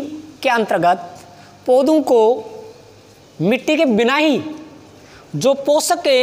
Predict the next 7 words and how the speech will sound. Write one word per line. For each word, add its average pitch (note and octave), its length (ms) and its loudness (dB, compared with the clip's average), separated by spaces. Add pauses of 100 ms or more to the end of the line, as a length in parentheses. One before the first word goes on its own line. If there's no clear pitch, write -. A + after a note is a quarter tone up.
(680)
विलयन A#3 480 0
है, A#3+ 220 2
इसका B3 220 -2
जो A#3+ 100 0
घोल F#3 400 0
है, G3 460 -2 (1300)
इसके C4+ 400 0